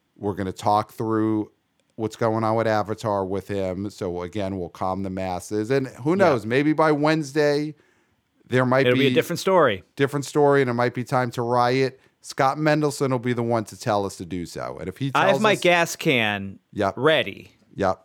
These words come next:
Speaker 2: as always.
Speaker 1: And if Scott Mendelson says, "Actually, Way of Water is tanking at a level that means the end of movies,"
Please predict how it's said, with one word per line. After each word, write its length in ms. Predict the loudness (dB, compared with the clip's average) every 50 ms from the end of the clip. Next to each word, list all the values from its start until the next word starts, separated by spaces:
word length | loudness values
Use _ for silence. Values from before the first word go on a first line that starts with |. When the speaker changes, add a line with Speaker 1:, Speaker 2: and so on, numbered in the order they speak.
| _ _ _ _ _ _ _ _ -2
Speaker 2:
as 180 | -2 0 2
always. 680 | 4 4 4 4 2 0 -4 -10 -12 -14 -14 -14 -14 -10 -4
Speaker 1:
And 160 | -2 0 0
if 80 | 0 -2
Scott 260 | 0 2 2 2 2
Mendelson 580 | 2 2 4 4 4 2 0 0 -2 -4 -4
says, 280 | 0 2 2 2 4 4
"Actually, 500 | 4 4 4 2 -2 -4 -2 0 2 2
Way 220 | 2 4 4 4 6
of 100 | 4 4
Water 520 | 4 4 4 6 6 6 4 4 4 2
is 500 | 0 0 0 0 0 0 -2 -4 -10 -14 _ _ _
tanking 520 | -4 0 0 2 0 0 -2 -4 -2 0
at 100 | 0 2
a 40 | 2
level 340 | 2 4 2 2 4 2 2
that 160 | 0 0 0 0
means 240 | -2 -2 -2 -4
the 140 | -4 -2 -2
end 160 | 0 0 0
of 120 | -2 -2 -2
movies," 640 | 0 0 2 0 0 0 0 0 0 -2 -4 -8